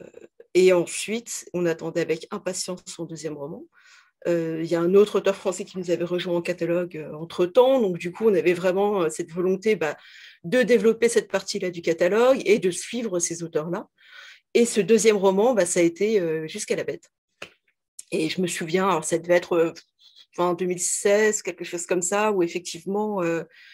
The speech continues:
Timothée, tu m'avais envoyé un fichier, euh, un gros fichier, euh, très brut de décoffrage.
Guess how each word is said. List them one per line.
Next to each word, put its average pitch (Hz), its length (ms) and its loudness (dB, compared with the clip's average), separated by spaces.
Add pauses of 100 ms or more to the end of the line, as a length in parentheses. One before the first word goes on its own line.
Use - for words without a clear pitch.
(260)
Timothée, 202 340 2
tu 240 140 -6
m'avais 185 220 4
envoyé 180 260 2
un 185 80 0
fichier, 214 540 0
euh, 156 180 -4
un 165 60 -10
gros - 340 -2
fichier, 226 540 2
euh, 180 160 2
très 226 180 2
brut 202 320 0
de 202 80 -4
décoffrage. 202 640 -2